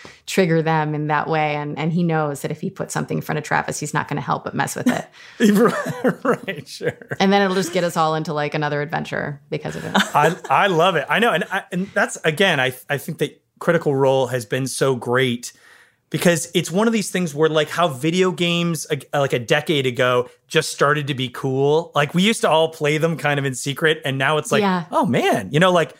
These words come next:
Speaker 2: Endgame is, like, the biggest, Avengers is the biggest thing at the box office. It's cool to be a nerd. Dungeons and Dragons,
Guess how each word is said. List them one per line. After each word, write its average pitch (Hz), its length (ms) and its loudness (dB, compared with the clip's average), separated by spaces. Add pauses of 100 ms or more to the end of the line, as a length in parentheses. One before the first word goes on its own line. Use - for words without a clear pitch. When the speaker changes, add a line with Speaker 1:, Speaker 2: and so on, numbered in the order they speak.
(280)
Speaker 2:
Endgame 151 640 2
is, 131 120 -2
like, 131 160 -2
the 143 80 0
biggest, 135 760 -4 (340)
Avengers 143 460 2
is 135 100 -6
the 139 100 2
biggest 139 400 0
thing 139 140 2
at 123 180 -6
the 127 80 -2
box 127 320 0
office. 107 400 -4
It's 156 200 0
cool 165 720 2 (180)
to 147 100 -8
be 139 220 -2
a 131 60 0
nerd. 127 640 2 (500)
Dungeons 160 300 2
and 160 100 0
Dragons, 147 400 2